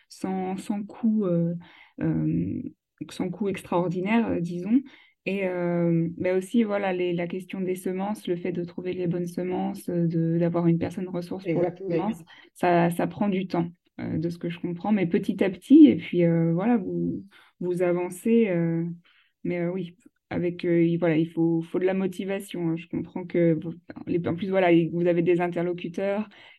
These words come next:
Speaker 1: les gens sont soit plus ou moins motivés, parfois les gens changent, donc il faut reprendre les
Speaker 2: Euh,
Speaker 1: discussions.
Speaker 2: exactement, exactement. Pour, pour prendre le cas de ce collègue, euh, ingénieur agronome, Achille Wusiwe,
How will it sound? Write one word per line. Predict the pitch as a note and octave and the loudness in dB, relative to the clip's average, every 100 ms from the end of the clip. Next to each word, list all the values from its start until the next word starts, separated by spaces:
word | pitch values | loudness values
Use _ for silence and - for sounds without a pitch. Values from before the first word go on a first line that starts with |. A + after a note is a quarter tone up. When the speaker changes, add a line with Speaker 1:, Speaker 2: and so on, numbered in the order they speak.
| - | 0
Speaker 1:
les | F3+ F3 | 2 2
gens | F3+ F#3 | -2 -6
sont | F3+ F3 E3+ | -2 -2 -2
soit | - F#3 | -4 -4
plus | F#3 - F#3 F#3+ | -4 -6 -6 -2
ou | |
moins | F#3+ | -2
motivés, | F#3 F3+ F3 F3 A3 | -2 -4 -4 -2 0
parfois | F3 F3+ G3 | -2 -2 -2
les | F3+ E3+ | 0 0
gens | E3 | -2
changent, | E3+ - G#3+ A#3+ A3+ | -4 -4 -2 -2 -2
donc | F3 E3+ | -8 -8
il | |
faut | E3+ E3+ | -6 -2
reprendre | F3 E3+ F3 F3+ | -2 -4 -6 -2
les | F3 | -2
Speaker 2:
Euh, | E3 | -4
Speaker 1:
discussions. | - F3+ F3 | -10 -6 0
Speaker 2:
exactement, | E3+ D3 G#3 A3+ F3+ F#3 F3 | 0 0 -2 -2 -4 -4 -4
exactement. | D#3+ F#3 - F3 | -4 -4 -4 -8
Pour, | E3+ F3+ D#3+ | -4 -4 -2
pour | G3 F#3 | 2 2
prendre | F#3+ G#3 | 4 2
le | F#3+ | 2
cas | F#3 F#3+ | 2 0
de | D#3+ E3 D#3+ D#3 D3+ _ _ _ _ | 2 2 2 0 -4 _ _ _ _
ce | - | -10
collègue, | E3+ F#3 F#3+ E3+ | -6 0 0 4
euh, | E3+ D#3+ D#3+ | 4 4 0
ingénieur | D3 E3+ E3 | -4 -8 -6
agronome, | D#3+ D#3+ E3 A#3+ A3 F#3+ | -4 -4 -2 -2 -4 -10
Achille | D#3+ - F#3+ | -12 -10 -10
Wusiwe, | E3 E3 - F#3 A#3 | -8 -12 -6 2 2